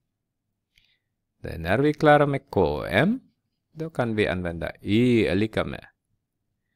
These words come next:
K är negativ noll komma sjuttiofem x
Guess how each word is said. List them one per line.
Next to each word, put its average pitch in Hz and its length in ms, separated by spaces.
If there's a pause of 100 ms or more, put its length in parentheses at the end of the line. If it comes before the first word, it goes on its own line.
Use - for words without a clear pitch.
(720)
K 104 520
är 80 120
negativ 87 680 (140)
noll 87 680
komma 67 300
sjuttiofem 107 760
x - 240